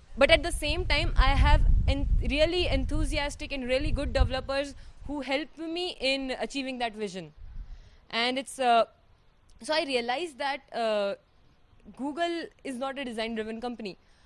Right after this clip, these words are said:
However, they have that, uh, you know, kind of a combination between design and development. So they di-, so whenever you look at their profile, the designers at Google are doing all sorts of things.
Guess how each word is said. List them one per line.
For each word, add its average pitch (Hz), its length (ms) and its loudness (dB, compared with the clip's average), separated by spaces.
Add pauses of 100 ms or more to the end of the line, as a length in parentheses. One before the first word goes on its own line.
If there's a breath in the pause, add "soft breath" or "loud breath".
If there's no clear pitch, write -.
(280 soft breath)
However, 277 640 0 (400 soft breath)
they 262 260 -4
have 262 480 -2
that, 294 180 -2 (180)
uh, 226 140 -2
you 220 180 -4
know, 254 140 -8
kind 240 180 -10
of 240 160 -12
a 233 100 -10
combination 285 640 -6
between 254 300 -10
design 233 480 -8
and 233 160 -8
development. 240 640 -8 (300 loud breath)
So - 160 -8
they 277 140 0
di-, 247 160 -6 (240)
so 269 360 -2
whenever 302 300 -2
you 330 140 -4
look 277 200 -10
at 277 200 -6
their 285 200 -4
profile, 247 600 -6
the 233 140 -6
designers 226 460 -4
at 240 160 -6
Google 262 320 -4 (600 loud breath)
are 277 300 -2
doing 277 320 -8
all 240 260 -6
sorts 226 280 -10
of 226 120 -14
things. 180 240 -10